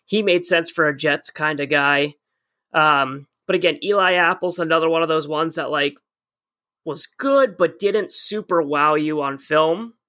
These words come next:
Um, you could flip-flop Eli Apple and Shaun Wade either way. Um, I kind of flip-flop back and forth personally on my rankings for them.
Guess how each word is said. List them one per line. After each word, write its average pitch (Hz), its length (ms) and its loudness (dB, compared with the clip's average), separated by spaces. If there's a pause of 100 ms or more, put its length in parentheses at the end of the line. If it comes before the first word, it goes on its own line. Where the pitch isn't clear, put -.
(120)
Um, 139 600 2
you 180 140 -12
could 185 200 -6
flip-flop 185 800 0
Eli 165 340 2
Apple 151 400 2
and 143 100 -4
Shaun 143 360 0
Wade 135 280 0
either 135 320 -6
way. 131 520 -2
Um, 139 360 2
I 143 100 2
kind 156 240 -2
of 147 80 -4
flip-flop 143 480 -4
back 143 200 -2
and 143 120 -14
forth 143 260 -2
personally 143 360 0
on 135 120 -2
my 139 120 -2
rankings 139 440 -6
for 143 160 -6
them. 151 400 0